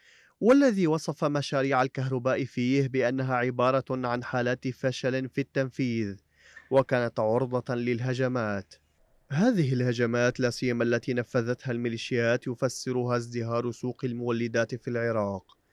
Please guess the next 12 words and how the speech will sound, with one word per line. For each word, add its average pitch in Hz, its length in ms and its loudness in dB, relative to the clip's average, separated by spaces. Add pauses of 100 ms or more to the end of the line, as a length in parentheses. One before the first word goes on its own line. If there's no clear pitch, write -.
(540)
والذي 233 440 6
أصبح 160 420 -4
أحد 151 360 0
مصادر 139 560 0
توريد 131 420 -2
الكهرباء 127 760 0
بأرباح 127 800 0
سنوية 131 800 0
قدرتها 127 640 -2
وكالة 127 580 0
الطاقة 135 540 -4
الدولية 131 840 -2